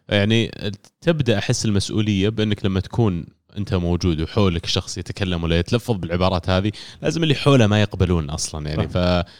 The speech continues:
Speaker 1: ال-، الشاهد كان على الحديث أنه واحد من اللي موجودين في الإطار اللي أنا كنت موجود فيه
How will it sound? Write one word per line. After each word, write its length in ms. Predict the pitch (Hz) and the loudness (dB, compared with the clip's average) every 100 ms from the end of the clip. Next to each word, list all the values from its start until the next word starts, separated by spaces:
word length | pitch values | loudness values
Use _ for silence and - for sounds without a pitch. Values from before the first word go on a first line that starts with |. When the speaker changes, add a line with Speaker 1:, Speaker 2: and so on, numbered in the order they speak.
| _ _ - 101 92 | _ _ -12 -10 -8
Speaker 1:
ال-، 360 | 107 104 101 104 | -6 -2 0 0
الشاهد 420 | 101 - 127 107 | 2 4 2 0
كان 160 | - 95 | -2 -4
على 80 | 87 | -4
الحديث 360 | - 95 110 | -4 -4 -2
أنه 100 | 98 | 0
واحد 320 | 104 104 95 | 2 0 -2
من 60 | 92 | -6
اللي 220 | 90 90 | -4 -2
موجودين 460 | 90 92 90 92 90 | -2 -2 -4 -4 -6
في 580 | 98 - 104 101 98 - | -10 -8 -4 -4 -4 -6
الإطار 460 | 104 - 120 101 | -10 -4 0 0
اللي 180 | 87 82 | 0 -2
أنا 100 | 87 | -2
كنت 160 | - 90 | -4 -6
موجود 300 | 87 87 85 | -6 -6 -6
فيه 220 | 131 | -8